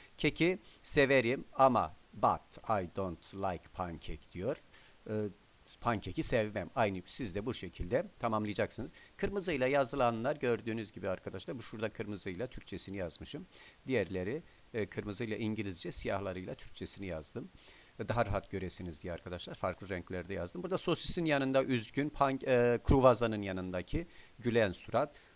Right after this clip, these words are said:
"Sosis severim ancak pankek sevmem." diyor. Gördüğünüz gibi "sosisi severim ancak pankeki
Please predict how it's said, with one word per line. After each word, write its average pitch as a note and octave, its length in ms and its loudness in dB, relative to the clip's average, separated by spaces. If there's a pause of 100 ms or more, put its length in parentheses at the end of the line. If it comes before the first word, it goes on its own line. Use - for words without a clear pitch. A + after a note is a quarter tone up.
(140)
"Sosis - 360 0
severim E3 560 4
ancak C#3+ 520 2
pankek C3+ 600 0
sevmem." G#2+ 580 2
diyor. F2+ 160 -4
Gördüğünüz G2 560 -2
gibi G#2+ 220 -8
"sosisi - 480 -8
severim G#2+ 480 -2
ancak G2 440 -4
pankeki G#2+ 640 -2